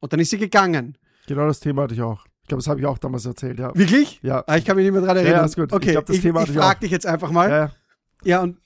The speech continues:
Speaker 1: und dann stehst du da. Also das Ding ist, ich hab das am Knie.
Speaker 2: Mhm.
Speaker 1: Das heißt, ich muss die Hose runterlassen, damit der sieht, was ich da hab.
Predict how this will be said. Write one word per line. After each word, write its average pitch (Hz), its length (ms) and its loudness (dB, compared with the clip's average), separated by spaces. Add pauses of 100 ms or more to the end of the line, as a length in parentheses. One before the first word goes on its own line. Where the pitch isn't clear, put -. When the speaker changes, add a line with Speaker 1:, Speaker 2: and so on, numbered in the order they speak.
(100)
Speaker 1:
und 170 160 -2
dann 185 120 2
stehst 247 400 0
du 233 40 -8
da. 165 200 0
Also 175 220 0
das 180 160 2
Ding 262 200 0
ist, 233 180 0
ich 190 140 -8
hab - 160 0
das 185 120 -2
am 190 160 -2
Knie. 202 540 2 (220)
Speaker 2:
Mhm. 131 260 -6
Speaker 1:
Das 165 160 -2
heißt, 180 240 2
ich 175 140 -8
muss 196 160 -4
die 196 100 -2
Hose 233 320 2
runterlassen, 185 800 0
damit 190 300 0
der 190 140 2
sieht, 196 500 -4
was 175 240 -4
ich - 180 -12
da 175 160 -2
hab. 165 320 -2